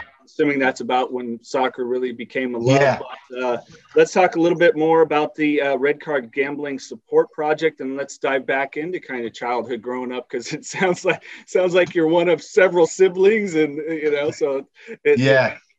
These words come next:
Speaker 1: it's always interesting.
Speaker 2: Yeah, I mean,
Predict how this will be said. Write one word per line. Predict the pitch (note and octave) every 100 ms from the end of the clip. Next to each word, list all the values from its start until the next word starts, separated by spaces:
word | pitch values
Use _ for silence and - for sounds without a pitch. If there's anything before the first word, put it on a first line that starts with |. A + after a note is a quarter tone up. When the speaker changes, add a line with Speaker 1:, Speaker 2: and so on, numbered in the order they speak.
| _
Speaker 1:
it's | -
always | D3 D3+ C#3
interesting. | D3 - A#2+ - B2 G#2+ _ _ _ _ _ -
Speaker 2:
Yeah, | A#2 A#2 A2+ G2+ -
I | B2+
mean, | D3 D#3+ D3